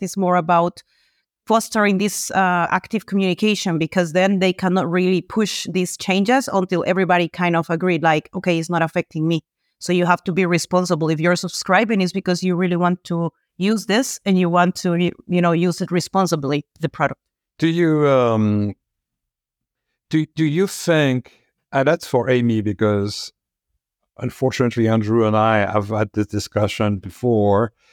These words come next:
Speaker 2: but I, I want, I wanted, I wanted to, to, to, to challenge you, Amy, on, do you think there is room for a standard?
Speaker 1: No,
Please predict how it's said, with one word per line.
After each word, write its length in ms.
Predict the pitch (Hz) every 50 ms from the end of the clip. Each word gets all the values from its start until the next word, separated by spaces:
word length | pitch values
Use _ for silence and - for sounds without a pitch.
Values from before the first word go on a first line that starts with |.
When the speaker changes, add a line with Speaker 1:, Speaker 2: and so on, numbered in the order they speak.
| _ _ _ _ _
Speaker 2:
but 140 | 123 120 123
I, 520 | - - 117 123 117 113 110 110 104 101 - _ _ _ _ _ _ _ _ 131
I 100 | 127 131
want, 260 | 131 139 139 135 - -
I 80 | - 139
wanted, 280 | 123 135 135 127 131 - -
I 100 | 127 127
wanted 380 | 127 135 147 156 156 156 _ -
to, 120 | 131 120
to, 240 | 120 - 117 110 107
to, 260 | 92 - - 107 104 - _ _
to 120 | - 110
challenge 520 | 98 - - 135 131 131 135 127 117 107 113
you, 180 | 117 110 110
Amy, 380 | 107 110 110 110 107 104 104 101 - _ _ _ _ _
on, 560 | - 117 117 113 110 110 107 107 101 104 104 - _ _ _ _ _ _
do 100 | - 143
you 200 | 143 139 156 196
think 540 | 208 - - - 175 165 160 156 165 - _ _ _ _ _ _ _ _ _ _ _ _ _ _
there 400 | 170 - - 139 127 123 123 123
is 340 | 120 120 120 113 104 - - -
room 400 | 123 117 120 131 131 131 131 123
for 640 | - - - 123 117 113 110 107 107 104 104 107 - -
a 100 | 127 117
standard? 720 | 104 - - - 139 127 120 113 95 90 82 - - - - _ _ _ 127 117 113 _ _ 113 113 _ _ _ _ _ _ _ _ _ _ _ _ _ _ - - - - - -
Speaker 1:
No, 380 | 185 170 147 143 123 110 -